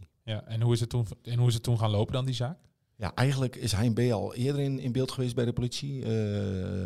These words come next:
Speaker 2: dat er, ehm, ja, toch wat meldingen binnenkwamen dat hij, eh, kinderporno zou verzamelen. Nou, er is een wijkagent is daarop afgegaan. Die heeft eigenlijk ter plekke ook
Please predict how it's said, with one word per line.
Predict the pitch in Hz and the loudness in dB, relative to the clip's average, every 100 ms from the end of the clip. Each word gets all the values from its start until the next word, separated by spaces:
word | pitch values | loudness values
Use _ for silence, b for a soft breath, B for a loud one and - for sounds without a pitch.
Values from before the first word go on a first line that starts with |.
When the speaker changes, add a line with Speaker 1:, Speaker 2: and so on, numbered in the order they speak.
| 92 | -4
Speaker 2:
dat | 101 - | -6 -8
er, | 101 95 95 | -8 -8 -8
ehm, | 98 90 85 82 85 | -6 -4 -4 -8 -12
ja, | 101 90 82 - | -8 -6 -6 -6
toch | 98 - | -6 -6
wat | 92 95 | -8 -6
meldingen | 101 101 101 | -4 -2 -2
binnenkwamen | 95 95 90 87 82 | -2 -2 -4 -4 -6
dat | 80 | -6
hij, | 82 82 82 - | -4 -4 -4 -6
eh, | 73 71 - - | -10 -10 -12 -4
kinderporno | 98 95 95 92 90 | -2 0 -2 -2 -2
zou | 90 90 87 | -4 -4 -4
verzamelen. | 82 90 82 85 85 95 | -4 -4 -4 -4 -6 -8
Nou, | 92 73 - - _ _ _ 85 | -10 -12 -14 -20 _ _ _ -8
er | 92 | -4
is | 87 | -2
een | |
wijkagent | 85 107 98 - 90 | 2 2 2 -2 -2
is | 87 | -2
daarop | 85 78 - | -4 -4 -4
afgegaan. | 107 - 101 104 104 | -6 -6 -6 -4 -2
Die | 104 87 | -2 -2
heeft | 90 85 - | -2 -4 -10
eigenlijk | - 101 92 85 | -10 -8 -6 -8
ter | - | -6
plekke | 107 101 - | -6 -4 -6
ook | 95 92 | -6 -8